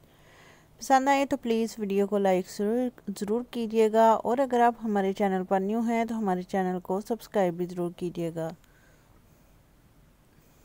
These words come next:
सब्सक्राइब करें तो साथ वाले बेल आइकन को प्रेस करके ऑल नोटिफिकेशन को ज़रूर हिट करें ताकि आपको हमारी हर वीडियो का नोटिफिकेशन मिलता रहे और कोई भी वीडियो आपसे मिस ना हो।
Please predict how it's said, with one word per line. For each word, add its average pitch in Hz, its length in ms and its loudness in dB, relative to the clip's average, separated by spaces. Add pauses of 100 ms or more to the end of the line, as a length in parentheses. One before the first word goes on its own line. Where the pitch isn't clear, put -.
(960)
सब्सक्राइब 269 580 4
करें 269 260 4
तो 277 100 -2
साथ 233 220 8
वाले 247 260 2
बेल 220 180 6
आइकन 214 300 2
को 220 100 0
प्रेस 233 280 0
करके 254 380 2
ऑल 247 200 6
नोटिफिकेशन 269 680 -2
को 262 140 -2
ज़रूर 254 300 0
हिट 262 160 -2
करें 247 300 2
ताकि 233 280 4
आपको 247 260 2
हमारी 226 340 2
हर 214 140 2
वीडियो 190 260 -4
का 214 120 -4
नोटिफिकेशन 220 560 -6
मिलता 220 300 -2
रहे 233 280 0 (540)
और 302 100 -6
कोई 226 240 -2
भी 202 140 -6
वीडियो 190 300 -4
आपसे 185 300 -4
मिस 247 260 -8
ना 185 80 0
हो। 180 320 -4